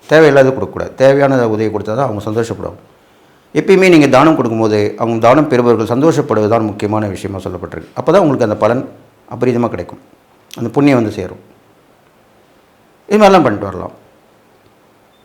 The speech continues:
அடுத்ததாக நீங்க இந்த கடகராசிக்காரங்களுக்கு இந்த செவ்வாய் வக்ரகதியில நீண்ட நாட்கள் இருக்க போகிறார் இல்லையா? அதனால இந்த காலகட்டத்துல நீங்க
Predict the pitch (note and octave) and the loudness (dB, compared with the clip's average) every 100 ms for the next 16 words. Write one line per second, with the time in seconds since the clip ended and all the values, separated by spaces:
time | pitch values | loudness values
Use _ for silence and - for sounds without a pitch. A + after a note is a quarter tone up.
0 | _ _ _ - F#3 G3 G3+ F3+ E3 D3 | _ _ _ -4 -2 2 6 8 6 6
1 | B2+ A#2 A2 G2+ F#2 F2+ F2 _ _ _ | 4 2 2 0 -2 -6 -12 _ _ _
2 | _ _ _ _ _ _ _ _ _ _ | _ _ _ _ _ _ _ _ _ _
3 | _ _ _ - D#3+ F#3+ D#3 C#3 A2+ A2+ | _ _ _ -4 2 4 4 2 0 0
4 | G#2+ A2 F#2+ G2 - _ _ _ _ _ | 0 -2 -2 -6 -18 _ _ _ _ _
5 | _ C3 B2 D3 E3+ D3 B2+ C3 A#2+ G#2+ | _ -10 -2 4 6 6 4 2 0 0
6 | G#2 D#2+ F#2+ - _ _ _ _ _ - | 0 -2 -6 -18 _ _ _ _ _ -4
7 | D#3 G3+ F#3 F3+ D#3 G#2+ B2 G2 F2+ F2 | 0 4 4 4 2 0 -2 -4 -4 -6
8 | A2 G#2+ G#2+ D#2 - _ _ _ _ _ | -4 -2 -2 -4 -12 _ _ _ _ _
9 | _ - D3+ E3+ E3 A#2+ C#3+ C#3+ D#3+ D3+ | _ -2 2 4 4 4 2 2 2 2
10 | A#2 C3+ A#2+ A2 | -2 -2 -2 0